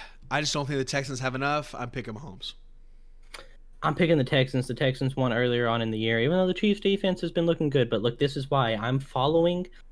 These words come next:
Speaker 2: I'm following the path that was laid out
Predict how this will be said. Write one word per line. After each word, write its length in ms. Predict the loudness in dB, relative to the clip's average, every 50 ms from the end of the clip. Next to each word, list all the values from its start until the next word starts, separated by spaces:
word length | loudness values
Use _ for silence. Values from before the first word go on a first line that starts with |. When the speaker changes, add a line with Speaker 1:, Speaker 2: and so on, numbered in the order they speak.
| -20 -20 -20 -20 -20 -20 -14 -6
Speaker 2:
I'm 200 | -2 0 0 0
following 800 | -2 -6 -4 0 2 2 4 4 2 2 2 0 -2 -4 -6 -8 -12 -16 -20 -18 -12 -6
the 100 | -6 -6
path 420 | -6 -2 -2 0 0 0 -2 -4 -8 -6
that 140 | -6 -4 -4
was 180 | -4 -6 -4
laid 220 | -2 -2 0 0 0
out 320 | 0 0 0 -2 -6 -12